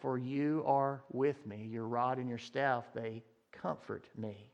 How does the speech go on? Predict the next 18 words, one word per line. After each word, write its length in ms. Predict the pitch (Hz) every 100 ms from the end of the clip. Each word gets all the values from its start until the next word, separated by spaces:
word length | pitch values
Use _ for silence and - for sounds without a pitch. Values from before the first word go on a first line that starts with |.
| _ _ _ _ - -
He 140 | 185 202
also 400 | 247 247 214 190
said 400 | - 202 220 196
that 160 | 175
the 80 | 185
high 340 | 175 208 214
water 440 | 214 214 214 208 190
mark 440 | 180 196 202 196 - - - - -
of 240 | 175 147
death 500 | 160 214 190 180 - -
in 140 | 175
the 100 | 160
New 180 | 165 240
Testament 720 | - 175 151 - 151 170 180
was 280 | 160 156 -
Philippians 960 | 165 160 190 214 - 139 151 160 - - _ _
one 400 | - 143 185 190
twenty-three, 880 | 175 - 190 185 - 226 226 135 107